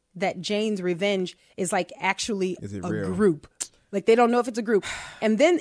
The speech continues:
Speaker 1: and then they said, it's also being floated out. Okay, right? It's also being floated out that it's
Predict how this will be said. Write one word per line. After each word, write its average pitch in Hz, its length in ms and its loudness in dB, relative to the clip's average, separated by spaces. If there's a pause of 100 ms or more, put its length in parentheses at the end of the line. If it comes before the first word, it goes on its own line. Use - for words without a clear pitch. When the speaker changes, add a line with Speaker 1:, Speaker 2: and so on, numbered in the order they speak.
Speaker 1:
and 247 180 4
then 349 140 6
they 311 140 4
said, 190 340 0 (520)
it's 220 160 -2 (100)
also 311 420 6
being 233 240 0
floated 240 380 2
out. 180 360 2
Okay, 208 200 0
right? 202 280 2
It's 240 200 -4
also 311 340 4
being 254 280 0
floated 277 500 4
out 220 300 2 (340)
that 226 180 0
it's 208 160 -2